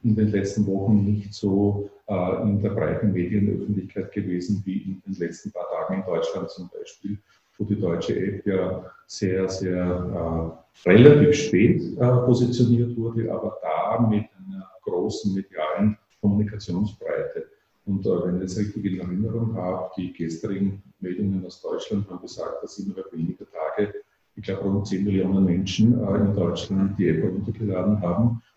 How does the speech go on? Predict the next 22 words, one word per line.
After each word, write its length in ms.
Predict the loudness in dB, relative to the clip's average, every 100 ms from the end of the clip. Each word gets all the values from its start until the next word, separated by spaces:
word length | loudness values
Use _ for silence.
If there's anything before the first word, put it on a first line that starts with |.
| -2
Und 240 | 0 2
das 140 | 0 0
ist 180 | 0
schon 220 | 0 0 0
eine 100 | 0
ziemlich 340 | 2 4 4 4
tolle 180 | 2 0
Geschichte. 580 | -2 -6 -10 -8 -10 -10 -18 _ -10
Äh, 60 | -2
wir 1000 | 0 4 2 2 -4 -6 -2 4 6 6
hatten, 600 | 4 2 6 10 10 8
äh, 180 | 4 0 -2 -6 -14 _
die, 260 | 0 0 0
die 100 | -2
Schwierigkeit 600 | 0 2 2 2 2 2
in 160 | 2 2
Österreich, 640 | -2 -4 -4 -2 -2 -6 _ _ _
äh, 60 | -4
aufbauend 960 | -2 -2 -4 -2 -2 -2 -2 0 2 2
auf 160 | -2 -2
einer 180 | -4 -4
sehr 540 | -2 -2 -2 -4 -8